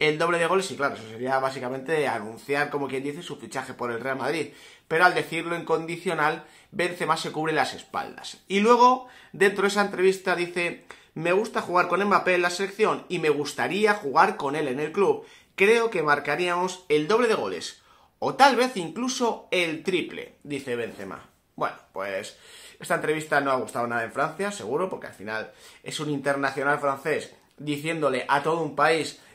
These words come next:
"Quiero a Mbappé en mi club", que no es francés precisamente, que es el Real Madrid, "y marcaríamos el doble de goles o el triple incluso".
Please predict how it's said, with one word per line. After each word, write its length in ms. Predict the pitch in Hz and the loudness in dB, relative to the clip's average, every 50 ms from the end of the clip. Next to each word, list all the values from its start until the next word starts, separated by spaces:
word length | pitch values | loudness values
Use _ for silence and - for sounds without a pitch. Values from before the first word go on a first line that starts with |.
| _ _ | _ _
"Quiero 300 | - 180 180 180 175 160 | 0 0 2 6 6 6
a 100 | 151 151 | 6 6
Mbappé 440 | 147 143 139 143 143 - 160 156 147 | 4 4 2 2 2 2 2 2 2
en 160 | 139 139 139 | 2 2 -2
mi 160 | 147 143 143 | -4 -4 -4
club", 260 | 147 175 202 240 - | 0 4 4 4 4
que 160 | - - 113 | 0 -4 -4
no 160 | 123 139 143 135 | -2 0 0 -2
es 80 | 127 | -2
francés 320 | 127 117 117 120 147 160 156 | -4 -6 -6 -4 -6 -6 -6
precisamente, 540 | 110 113 123 135 156 208 262 254 - - | -6 -8 -4 -4 -2 -2 -2 -4 -4 -6
que 160 | - 110 123 131 | -4 -4 -4 -4
es 100 | 127 135 | -4 -6
el 100 | 123 113 | -6 -4
Real 140 | 127 131 | -4 -2
Madrid, 320 | 131 143 147 156 170 196 196 190 | 0 2 2 2 2 0 0 0
"y 100 | - 190 | -2 2
marcaríamos 680 | 196 196 190 190 202 - 240 220 175 156 147 139 139 147 | 4 4 4 6 4 4 6 4 4 4 2 -2 -2 -2
el 140 | 139 143 | -4 -2
doble 220 | 147 165 165 165 156 | 0 0 0 2 2
de 100 | 147 147 | 0 2
goles 400 | 147 170 175 180 175 175 - - - - - _ _ _ | 2 2 2 2 0 -2 -6 -12 -18 -20 -20 _ _ _
o 160 | - 175 165 | 2 4 6
el 220 | 156 151 151 151 | 6 4 4 2
triple 340 | - 151 147 - - - 69 | -4 -6 -6 -6 -6 -10 -12
incluso". 480 | 67 - - - - - - - - | -12 -12 -14 -16 -16 -16 -16 -16 -20